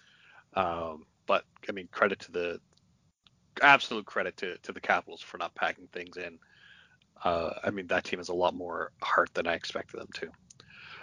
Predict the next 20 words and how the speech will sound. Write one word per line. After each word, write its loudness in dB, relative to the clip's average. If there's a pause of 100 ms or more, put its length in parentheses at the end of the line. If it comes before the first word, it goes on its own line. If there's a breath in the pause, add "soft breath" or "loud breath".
(140 loud breath)
Uh, 10
and 2
then 0
we -2
also 2
had, 2 (480)
uh, 4 (120)
Carolina 10
hit -4
the -20
covid -8
list, -12
the -12
whole, -4 (260)
whole -2
team. 6 (1000 soft breath)
Uh, 8 (360)
and 8
I 8
mean, -2